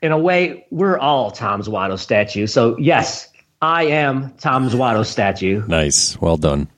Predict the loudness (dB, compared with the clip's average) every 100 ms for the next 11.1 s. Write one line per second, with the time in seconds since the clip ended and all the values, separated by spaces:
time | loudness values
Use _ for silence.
0 | _ _ _ _ _ _ -12 -4 0 2
1 | 2 2 0 -4 -14 _ -4 -2 -2 -6
2 | _ -20 -16 -4 0 2 2 2 2 0
3 | -2 -4 -4 -4 -8 -14 -16 -18 _ _
4 | _ _ _ _ -4 0 2 0 -2 0
5 | 0 -2 -4 -16 -4 -2 -2 -6 _ _
6 | -4 -2 0 -2 0 2 2 0 -4 -6
7 | -6 -8 -10 -16 _ _ _ _ -14 -14
8 | -16 _ _ -8 _ -6 -6 -8 -14 _
9 | -10 -10 _ _ -14 -10 -8 -8 -8 -10
10 | -10 -12 -14 -14 -18 -10 -2 2 2 2
11 | -2